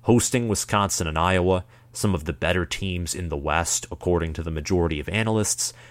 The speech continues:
They don't have the offense to score on Ohio State consistently, and their defenses will eventually be broken by Ohio State's offensive talent and crowd noise, since Ohio State hosts those two teams,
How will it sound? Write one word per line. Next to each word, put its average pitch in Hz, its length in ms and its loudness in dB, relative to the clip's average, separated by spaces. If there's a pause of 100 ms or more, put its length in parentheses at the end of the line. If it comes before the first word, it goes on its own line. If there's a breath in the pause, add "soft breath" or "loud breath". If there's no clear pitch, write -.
(100)
They 98 140 4
don't 107 140 2
have 92 200 2
the 95 160 -2
offense 82 600 0
to - 100 -6
score 90 460 2
on 82 120 0
Ohio 80 360 0
State - 320 -6
consistently, 107 840 -2 (320 loud breath)
and 113 160 4
their 104 100 6
defenses 95 920 0
will 87 200 0
eventually 90 420 -2
be 87 160 -6
broken 80 600 0
by 76 200 0
Ohio 80 400 0
State's - 580 -2 (380 loud breath)
offensive 135 560 2
talent 131 420 2
and 85 160 -8
crowd 92 420 2
noise, 69 520 -6 (160 soft breath)
since - 260 -4
Ohio 80 320 2
State 82 300 -6
hosts - 640 -2 (320 soft breath)
those 76 260 -4
two 73 160 -8
teams, - 440 -14